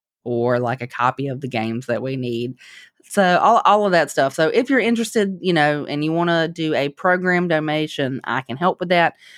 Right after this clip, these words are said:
Please reach out at the esports report H S at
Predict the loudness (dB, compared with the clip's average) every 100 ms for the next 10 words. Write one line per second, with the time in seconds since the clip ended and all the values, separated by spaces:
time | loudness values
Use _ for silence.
0 | -20 _ -4 -2 -2 -2 -2 -4 -2 2
1 | 4 2 0 2 2 2 -2 -4 -4 -4
2 | -4 -4 -4 0 0 0 -4 -6 0 2
3 | 4 2 0 -2 -2 0 2 2 0 -2
4 | 0 0